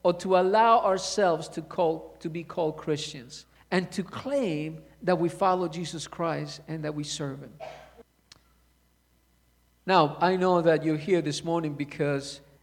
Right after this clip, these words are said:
we've been praying for you. We've been praying for those who will come, and church members specifically, because I know some of you are church members. Some of you that are new faces, we, we've been praying for you too, because we pray for everyone that the Lord will bring,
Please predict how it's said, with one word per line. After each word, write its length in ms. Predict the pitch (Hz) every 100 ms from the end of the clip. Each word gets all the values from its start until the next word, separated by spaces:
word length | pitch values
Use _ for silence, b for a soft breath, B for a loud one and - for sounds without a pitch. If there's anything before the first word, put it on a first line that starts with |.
| _
we've 160 | - 156
been 200 | 156 151
praying 380 | 190 190 190 180
for 180 | 180
you. 180 | 170 185
We've 140 | 202 165
been 180 | 151
praying 300 | 147 190 175
for 120 | 170 160
those 320 | 160 180 180
who 100 | 165
will 160 | 147
come, 420 | 143 - 175 196 165
and 240 | 135 135 -
church 320 | - 202 190
members 420 | 165 170 180 170
specifically, 580 | 147 - 147 190 214 220
because 280 | 208 185 151
I 80 | 160
know 180 | 170 170
some 280 | - 190
of 100 | 190
you 100 | 165
are 60 | 151
church 320 | 147 165 147
members. 400 | 156 147 170 185 b b b _
Some 160 | - 185
of 120 | 165
you 140 | 180
that 180 | 170 170
are 100 | 160
new 180 | 156 180
faces, 640 | 175 190 180 175 185 160
we, 280 | 147 160 160
we've 240 | 156 180 185
been 160 | 202
praying 300 | 202 262 311
for 120 | 214
you 140 | 190 170
too, 200 | - 175
because 380 | 160 175 170 156
we 100 | 170
pray 280 | - 220
for 220 | 214 202 185
everyone 500 | 196 208 208 202 185
that 100 | 165
the 80 |
Lord 240 | 170 190 190
will 80 | 170
bring, 500 | 151 185 208 240